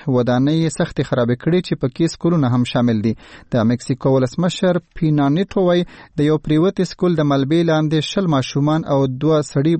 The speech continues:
مړه موندل شوي. دېرش نور ماشومان او اته لوی کسان ورک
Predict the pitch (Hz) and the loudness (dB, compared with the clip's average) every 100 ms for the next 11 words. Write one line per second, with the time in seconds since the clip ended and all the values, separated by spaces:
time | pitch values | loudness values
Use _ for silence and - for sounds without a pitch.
0 | 160 156 170 139 120 120 117 - 117 110 | -2 0 2 2 2 0 -2 -2 -2 -2
1 | - 120 123 - 123 131 127 - 147 180 | -4 -2 -2 0 0 0 -2 -2 0 0
2 | 196 - - - 139 143 131 - - 185 | -2 -8 -18 -2 0 2 0 -4 -2 0
3 | 180 - 147 156 165 - 131 - 143 175 | 0 -2 -2 2 0 -2 -4 -2 -2 0
4 | 147 - | -2 -2